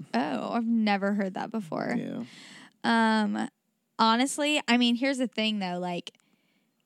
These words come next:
Speaker 1: they think they're being cast for this party show. So all their interviews, they're probably, like, telling all these wild stories and, like,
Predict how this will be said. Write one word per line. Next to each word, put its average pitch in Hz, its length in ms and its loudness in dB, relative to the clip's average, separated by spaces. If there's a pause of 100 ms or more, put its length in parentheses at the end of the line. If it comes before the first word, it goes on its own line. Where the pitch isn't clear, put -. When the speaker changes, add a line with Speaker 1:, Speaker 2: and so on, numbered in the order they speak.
(640)
Speaker 1:
they 220 360 4
think 220 380 0
they're 208 160 2
being 196 380 0
cast 190 640 0
for 202 360 2
this 190 220 -2
party 196 440 0
show. - 420 -4 (280)
So 214 260 2
all 214 220 4
their 247 160 2
interviews, 220 640 0
they're 214 160 2
probably, 214 380 0
like, 214 200 0
telling 202 420 0
all 202 140 2
these 190 240 -2
wild 190 400 0
stories 196 640 -2
and, 104 100 -4
like, - 260 -4